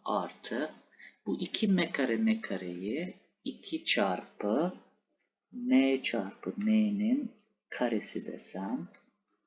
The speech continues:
bu da yirmi dokuzun karesi yapıyor. Soru işaretini yalnız bıraktığımda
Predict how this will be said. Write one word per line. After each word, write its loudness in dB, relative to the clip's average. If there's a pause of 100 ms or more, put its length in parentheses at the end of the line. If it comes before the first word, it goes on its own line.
(420)
bu -8
da -2
yirmi 0
dokuzun -8
karesi -10
yapıyor. -6 (540)
Soru 2
işaretini 2
yalnız 0
bıraktığımda -4